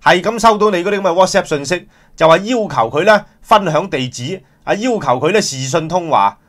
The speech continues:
你有冇搞錯啊？人哋已經同你講咗話嗰個號碼係假㗎啦，係俾人哋挪用㗎啦，俾人哋亂咁填咗上去㗎啦，啊！即係你特區政府做嗰啲嘢，咪就係咁九流咯，所以好難怪㗎。嗱，尋日呢，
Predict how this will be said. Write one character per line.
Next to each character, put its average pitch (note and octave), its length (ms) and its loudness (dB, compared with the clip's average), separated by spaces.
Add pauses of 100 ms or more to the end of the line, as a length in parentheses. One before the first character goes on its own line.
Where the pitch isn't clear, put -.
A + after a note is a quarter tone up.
(140)
你 G3 100 -10
有 G3 40 -6
冇 F3+ 60 -6
搞 D#3 340 4
錯 C#3+ 220 0
啊？ C3+ 160 6
人 B2 180 -2
哋 E3 120 -2
已 A3 80 -8
經 G#3 120 -6
同 C3+ 160 -8
你 C3+ 100 -4
講 D3+ 260 0
咗 F#3 100 0
話 E3 120 4
嗰 - 20 -4
個 F3 120 2
號 C3+ 100 -4
碼 C3+ 220 2
係 A#2 180 -2
假 A#2+ 420 2
㗎 C#3 100 -2
啦， D#3+ 320 0 (300)
係 C#3 120 -2
俾 C#3 100 -2
人 E3+ 140 4
哋 C3+ 100 -6
挪 A2 280 -2
用 B2+ 160 -4
㗎 D3+ 60 -4
啦， F#3 100 2
俾 F3+ 60 -4
人 E3 140 -2
哋 A2+ 100 -4
亂 B2 200 -8
咁 E3+ 140 -6
填 G#2+ 240 -14
咗 E3+ 80 -6
上 C#3+ 220 -2
去 C#3+ 60 -2
㗎 C#3 120 -4
啦， E3+ 300 -2 (340)
啊！ C3 320 2 (240)
即 - 80 -8
係 A3+ 60 0
你 G3+ 80 0
特 D3+ 160 0 (120)
區 A3 60 2
政 F#3 180 -4
府 F#3 140 -6
做 E3 140 -2
嗰 C#3 100 -2
啲 F3 180 -2
嘢， C3 40 0
咪 A#2+ 80 -4
就 B2+ 80 -6
係 A2+ 40 -6
咁 C3 200 -6 (220)
九 C#3 60 -6
流 F#2+ 280 -2
咯， D3 460 2 (280)
所 C4 160 2
以 - 20 6
好 G3 100 2
難 C3 260 0
怪 D#3 200 4
㗎。 D#3 140 2 (240)
嗱， C3+ 180 2
尋 C3+ 220 -2
日 D3+ 180 2
呢， G#3 220 4